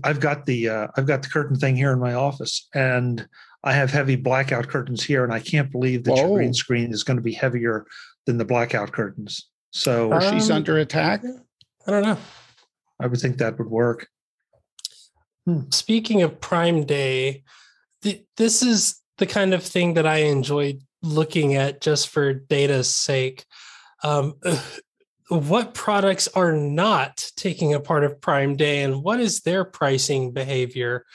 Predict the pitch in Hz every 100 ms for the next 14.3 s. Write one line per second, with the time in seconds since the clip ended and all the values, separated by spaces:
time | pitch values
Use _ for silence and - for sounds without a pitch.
0 | - - - - 147 135 131 131 131 131
1 | - _ _ _ - - 214 220 - 214
2 | 175 214 196 139 147 156 196 214 202 -
3 | - 196 185 143 139 139 180 190 220 185
4 | 165 160 175 180 180 165 160 160 165 -
5 | 123 127 131 - 196 196 190 180 - -
6 | 175 175 175 170 170 165 - _ 160 147
7 | 185 185 185 185 175 156 160 170 175 165
8 | 165 - 170 156 147 - - 175 - -
9 | 185 147 131 151 156 143 135 135 - 156
10 | - _ - - - - - - - _
11 | _ _ _ _ _ _ - 254 240 294
12 | 311 302 277 254 240 208 214 247 240 233
13 | - 214 - 214 214 208 185 196 202 190
14 | 190 185